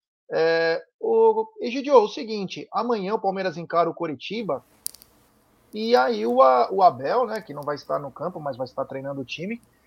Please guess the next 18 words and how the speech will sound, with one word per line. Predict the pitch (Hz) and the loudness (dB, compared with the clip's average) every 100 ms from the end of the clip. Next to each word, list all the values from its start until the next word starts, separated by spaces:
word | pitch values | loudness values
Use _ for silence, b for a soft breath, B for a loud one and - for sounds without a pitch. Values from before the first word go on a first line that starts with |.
| b _ | b _
você | - | -2
acha | 240 | -2
que | - | 2
o | |
Palmeiras | 233 226 220 190 | 4 4 2 -2
vem | 165 214 | -2 -2
com | 202 | 0
novidades | 196 185 165 160 190 135 143 | 0 -2 2 6 6 4 -2
aí? | 143 196 226 220 _ - | -2 -2 -4 -8 _ -8
Vem | 160 202 | -6 -4
com | 196 | -4
um | 196 | -4
time | 170 185 185 180 165 160 147 139 - | -6 -6 -6 -4 -4 -4 -6 -8 -10
completo | - 185 - 175 170 147 | -4 -2 2 2 2 -2
sem | - 190 185 | -8 -6 -4
o | |
Zé | 151 | -2
Rafael? | 170 160 - - 147 202 214 202 | 0 0 -2 -2 0 2 2 -2